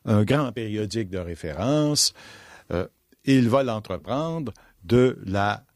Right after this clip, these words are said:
restaurer, de lui donner un nouveau souffle. Euh,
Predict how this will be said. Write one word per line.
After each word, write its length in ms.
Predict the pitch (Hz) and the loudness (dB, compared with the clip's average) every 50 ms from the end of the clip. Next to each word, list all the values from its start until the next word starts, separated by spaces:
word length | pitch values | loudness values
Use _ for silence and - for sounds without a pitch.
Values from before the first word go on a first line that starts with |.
| _ _ _ _ _ _ _ _ _ _ _ _ _ _ _ _ _ _ _ _ _ - | _ _ _ _ _ _ _ _ _ _ _ _ _ _ _ _ _ _ _ _ _ -4
restaurer, 640 | 90 104 127 135 - - - 101 87 76 73 95 113 _ _ _ _ _ _ - - - - _ _ 95 | 0 0 2 2 0 0 -2 -4 -2 -4 -6 -10 -14 _ _ _ _ _ _ -18 -18 -18 -20 _ _ -2
de 80 | 104 | -2
lui 200 | 95 90 87 101 | -2 -2 -4 -4
donner 300 | 98 98 120 123 123 120 | -2 0 0 2 2 0
un 60 | 107 | -2
nouveau 320 | 95 90 85 76 76 80 78 | -4 -6 -8 -10 -12 -14 -14
souffle. 380 | - - - - - - - - - - - - - - - - - - - - | -14 -14 -14 -14 -16 -18 -20 -20 -20 -20 -20 -20 -20 -20 -20 -20 -20 -12 -4 0
Euh, 260 | 104 101 107 110 - | 2 2 2 0 -2